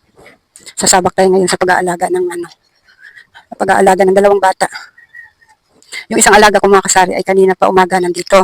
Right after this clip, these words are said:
mga nine. Ngayon, pupunta naman kami ngayon sa kabilang bahay. Do-, bahay ng aking aalagaan. Iwanan muna natin ngayon yung ating tindahan, mga kasari.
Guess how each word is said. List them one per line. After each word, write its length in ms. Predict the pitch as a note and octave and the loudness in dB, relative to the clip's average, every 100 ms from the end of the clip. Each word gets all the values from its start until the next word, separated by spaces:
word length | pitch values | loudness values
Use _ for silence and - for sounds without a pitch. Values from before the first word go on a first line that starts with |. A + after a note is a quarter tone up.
| E3+ | 0
mga 160 | F3 | -2
nine. 320 | F#3 G3 F#3+ F3+ _ _ - - - - - | 2 4 4 0 _ _ -20 -20 -20 -8 2
Ngayon, 400 | G3+ F#3 F3+ F3 - - _ - - - | 4 4 2 -2 -14 -20 _ -20 -20 -6
pupunta 240 | F3+ G3 F#3+ | -2 2 2
naman 160 | F#3 | 2
kami 240 | F3+ F#3 F3+ | 2 2 2
ngayon 160 | F3+ | 2
sa 160 | - F#3 | 0 0
kabilang 480 | G3 F#3 F#3 F#3+ - _ _ _ _ _ _ - | 0 0 2 0 -4 _ _ _ _ _ _ 2
bahay. 400 | F#3+ F#3 E3+ - - _ _ _ _ _ | 4 4 0 -6 -20 _ _ _ _ _
Do-, 160 | A3 G3+ G3+ | 0 2 4
bahay 240 | G#3 G3+ | 6 4
ng 80 | G3+ | 4
aking 240 | F#3 G3 | 2 2
aalagaan. 480 | - F#3 F#3+ E3+ E3+ - _ _ _ _ _ _ - _ - _ - | 0 2 0 0 -6 -14 _ _ _ _ _ _ -20 _ -20 _ -4
Iwanan 240 | G3 F#3+ | 0 2
muna 160 | G3 F#3+ | 4 4
natin 240 | F#3 F#3 | 2 0
ngayon 240 | F#3 F#3 F#3+ | 0 0 0
yung 60 | F3+ | -4
ating 240 | F3+ F#3 | -4 -2
tindahan, 240 | F3+ F#3 | 0 2
mga 160 | F3+ - | 0 2
kasari. 240 | F#3 F3 | 0 0